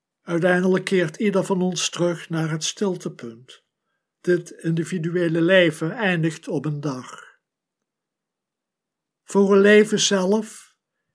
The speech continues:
is dat alleen maar een rustpunt van waaruit weer nieuwe vormen ontstaan.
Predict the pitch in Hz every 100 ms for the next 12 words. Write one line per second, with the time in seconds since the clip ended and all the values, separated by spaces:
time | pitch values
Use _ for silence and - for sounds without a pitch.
0 | _ 175 156 180 180 180 196 196 185 185
1 | 175 170 170 185 196 - - 175 170 165
2 | - - _ _ _ _ - 180 175 156
3 | 180 160 160 156 165 185 175 165 180 170
4 | 165 156 185 160 156 - 170 147 101